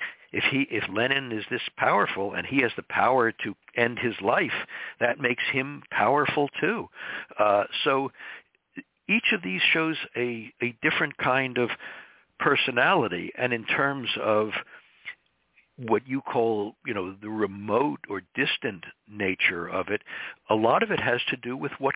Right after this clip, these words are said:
kind of, uh, skills these people happen to have. If, uh, somebody is good with a, uh, with a gun, as Franklin was, um,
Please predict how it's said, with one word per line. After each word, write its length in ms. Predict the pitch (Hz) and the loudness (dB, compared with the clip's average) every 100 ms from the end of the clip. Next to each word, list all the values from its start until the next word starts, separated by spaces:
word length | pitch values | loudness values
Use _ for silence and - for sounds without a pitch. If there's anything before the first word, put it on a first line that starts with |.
| - | -2
kind 280 | 143 147 147 | -2 -2 -4
of, 100 | 143 131 - | -6 -6 -2
uh, 240 | 135 135 131 - - - - - | 0 0 -2 -8 -14 -14 -10 -8
skills 400 | - 196 262 226 - | 0 4 4 2 -2
these 160 | 107 95 | -8 -8
people 300 | - 113 95 | -8 -10 -6
happen 340 | 92 95 - 82 | 0 0 0 -6
to 100 | 80 | -4
have. 320 | 87 78 73 - | -2 -4 -4 -8
If, 160 | - 104 - - | -6 -6 -4 0
uh, 200 | 101 95 - | 2 0 -2
somebody 400 | 127 117 113 107 | -4 -2 -2 -4
is 80 | 95 - | -6 -4
good 260 | 113 113 110 | 2 2 2
with 180 | 101 95 | -4 -2
a, 340 | 95 90 87 - | -2 -2 -6 -6
uh, 200 | 98 87 | -2 -2
with 200 | 92 95 | -2 -6
a 60 | 82 | -10
gun, 500 | 82 117 139 104 135 - - - - | -2 2 4 2 -4 -14 -14 -16 -10
as 140 | 90 - - | -2 0 2
Franklin 480 | 120 196 117 87 | 0 0 -2 -4
was, 280 | 82 85 - - - - _ | -6 -6 -8 -10 -14 -20 _
um, 440 | 98 92 95 90 | -2 0 0 -4